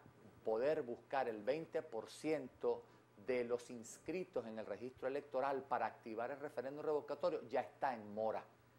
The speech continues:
ya está en atraso. Por eso vamos a Caracas el primero de septiembre. Vamos a Caracas el primero de septiembre porque en diciembre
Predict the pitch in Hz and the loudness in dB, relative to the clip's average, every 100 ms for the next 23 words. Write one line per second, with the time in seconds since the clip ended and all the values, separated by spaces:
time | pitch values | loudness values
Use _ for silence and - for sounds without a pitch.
0 | - 104 123 - 135 127 98 - 123 107 | -14 -2 -2 0 -4 -4 -6 2 6 6
1 | - 90 - - - - - - 117 113 | 4 -10 -12 -20 -20 -20 -20 -4 2 4
2 | 151 165 135 101 131 156 151 113 - 92 | 2 0 -4 -2 0 0 0 -4 -4 -4
3 | 104 101 104 - 101 95 98 92 92 90 | 0 2 0 -2 -10 -8 -8 -6 -6 -6
4 | 90 98 - 120 107 87 - - - - | -8 -14 -4 -2 -2 -4 -12 -14 -10 -2
5 | 107 131 160 151 120 110 110 151 - 113 | 0 0 -4 -2 0 0 0 -4 -6 -8
6 | 113 127 143 151 - 151 139 135 135 - | -4 -4 -4 -6 -6 -2 -2 -2 -4 0
7 | 117 - 131 - 135 123 110 107 - 175 | -2 0 -2 0 -2 -4 -6 -8 -2 2
8 | 135 101 110 160 | 2 0 2 2